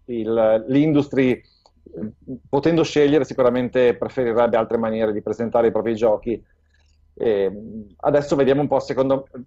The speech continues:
eh, sono concorde con, con tutti voi che dicevate che il duemiladiciassette è comunque ottimo per quanto riguarda l'uscita, al di là della,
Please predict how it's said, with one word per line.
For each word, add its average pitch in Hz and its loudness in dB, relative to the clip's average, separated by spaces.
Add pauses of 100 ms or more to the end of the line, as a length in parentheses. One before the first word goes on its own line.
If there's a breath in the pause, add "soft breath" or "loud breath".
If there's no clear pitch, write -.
(140)
eh, 139 -10
sono 156 -2
concorde 143 2
con, 131 -2
con 135 -6
tutti 143 -4
voi 143 2
che 127 -12
dicevate 127 -2
che 120 -6
il 107 0
duemiladiciassette 120 -2
è - -18
comunque 117 0
ottimo 110 -2
per 107 -6
quanto 110 -2
riguarda 110 2
l'uscita, 117 -2
al 107 0
di 104 -2
là 107 0
della, 101 0